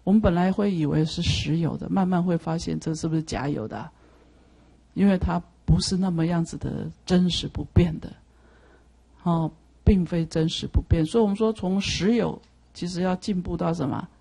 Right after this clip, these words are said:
假有，假有是一种进步哦。哦，也就是说，如果没有经过任何的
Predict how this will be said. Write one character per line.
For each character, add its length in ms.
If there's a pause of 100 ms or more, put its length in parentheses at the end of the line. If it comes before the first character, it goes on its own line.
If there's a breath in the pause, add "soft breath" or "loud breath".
(100)
假 260
有， 280
假 200
有 160
是 200
一 20
种 240
进 220
步 280 (1500 soft breath)
哦。 20
哦， 320
也 140
就 100
是 80
说， 160
如 100
果 140
没 140
有 80
经 200
过 140
任 180
何 120
的 280